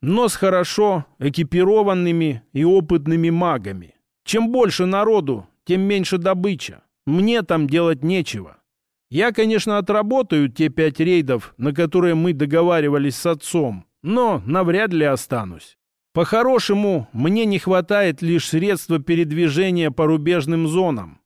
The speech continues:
Надо будет стыбрить пару лошадок с семейной конюшни и попробовать верховую вылазку. Если что,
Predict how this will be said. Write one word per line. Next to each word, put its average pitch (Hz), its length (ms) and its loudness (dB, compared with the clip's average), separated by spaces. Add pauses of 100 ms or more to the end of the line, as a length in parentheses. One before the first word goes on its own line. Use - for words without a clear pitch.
(140)
Надо 214 300 0
будет 185 340 -2
стыбрить 160 560 -4
пару 180 240 2
лошадок 165 580 0
с - 100 -14
семейной 170 440 0
конюшни 156 720 -4 (260)
и 214 120 -4
попробовать 185 640 2
верховую 175 580 2
вылазку. 151 640 -4 (240)
Если 208 380 -2
что, 202 500 0